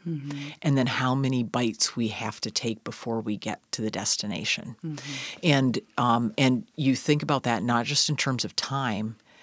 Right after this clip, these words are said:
Speaker 2: but in terms of the political implications of a bill, what effect that has on your members back in their districts, um, and what, if it has, if you think it might have an effect on the ma-, bi-, your ability to keep the majority. So it,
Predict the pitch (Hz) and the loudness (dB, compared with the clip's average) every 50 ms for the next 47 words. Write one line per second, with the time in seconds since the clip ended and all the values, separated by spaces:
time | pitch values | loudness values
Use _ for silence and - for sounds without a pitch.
0 | - - - - _ - 135 127 123 120 - - 127 123 123 113 - 104 - 113 | -20 -20 -20 -8 _ 2 4 4 4 2 0 0 0 0 2 2 0 0 -2 -8
1 | - - - 117 117 120 - - 139 131 123 120 - - 110 - - 113 110 - | -8 -6 -4 -2 -2 -2 -2 -2 -2 -2 -2 -4 -6 -8 -8 -4 -2 0 0 0
2 | - 147 147 - 151 147 151 147 160 160 160 156 156 156 160 160 - - - - | 0 0 0 -2 -2 -2 -2 0 2 2 4 4 2 2 0 -2 -4 -12 -18 -20
3 | - - - 127 117 117 - - 113 117 - - 135 127 117 113 117 110 113 - | -10 -4 -2 -2 -2 -2 -2 -2 -2 -2 -2 -2 -2 -2 -2 0 -2 -2 0 0
4 | 123 120 117 117 113 113 110 - _ _ - 131 120 113 120 120 131 135 135 131 | 0 -2 -2 0 -2 -2 -4 -6 _ _ -2 0 2 2 2 2 0 0 0 -2
5 | - - 104 107 - - 120 113 107 110 110 - 117 120 - - - 170 180 180 | -2 -2 -2 -2 -2 -4 -4 -2 -2 -4 -4 -2 0 0 0 2 2 0 0 0
6 | - - - - - - - - - - - - - - - 151 131 123 120 117 | 0 2 2 2 2 0 -4 -14 -16 -14 -14 -16 -14 -6 -2 0 2 2 2 2
7 | 117 104 - - 113 123 127 127 - - - 123 - 123 110 110 113 113 117 - | 0 -2 -4 -4 -4 -2 -2 -2 -2 0 -2 -2 0 -2 -2 0 2 2 2 0
8 | 110 - - - 127 - - 123 113 123 113 123 117 113 117 110 113 113 107 - | -2 -2 -2 -2 -2 0 0 0 0 0 -2 -2 -2 0 -2 -2 0 -2 -2 -2
9 | - 107 104 - - 123 120 117 113 113 110 101 - - 120 120 - - 120 123 | -2 -4 -4 -2 -2 -2 0 0 0 0 -2 -4 -6 -8 -8 -8 -8 -6 -2 -2
10 | 113 - - 123 120 113 104 120 113 117 113 117 120 113 107 - - - 214 214 | -2 -2 -2 -4 -4 -2 0 0 0 0 0 0 0 -2 -2 -4 -2 -2 -2 -2
11 | - 127 120 117 107 - 123 113 117 131 156 165 190 196 196 196 - - - - | -2 -4 -2 -2 -2 -2 -2 -2 0 0 0 2 2 2 0 0 -2 -6 -10 -10
12 | - - - - - - - 139 131 123 - - - 135 127 - | -10 -6 0 2 4 6 6 6 6 6 4 4 4 4 4 2